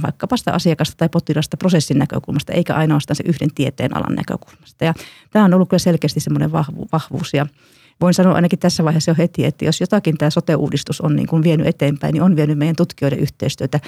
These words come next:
tiete-, tieteen alojen ylite. Eli tietyllä tavalla tämä on kyllä ra-, mahdollistanut yhä semmoisia niin kuin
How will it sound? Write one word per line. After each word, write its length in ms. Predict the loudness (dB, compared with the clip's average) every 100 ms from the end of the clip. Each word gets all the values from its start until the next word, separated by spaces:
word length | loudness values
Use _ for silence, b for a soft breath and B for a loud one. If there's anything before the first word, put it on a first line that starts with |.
| B B _
tiete-, 240 | 0 0
tieteen 440 | 0 0 2 0 0
alojen 280 | 0 0 0
ylite. 320 | 0 0 -2
Eli 220 | -6 -4
tietyllä 360 | 0 0 0 -2
tavalla 280 | -2 -4 -2
tämä 180 | -2
on 80 | -2
kyllä 180 | 0 -2 -2 -2
ra-, 80 | 0 2
mahdollistanut 480 | 2 2 0 0
yhä 180 | 2 0 -2
semmoisia 400 | -2 -2 0 -2
niin 140 | -2 -2
kuin 220 | -4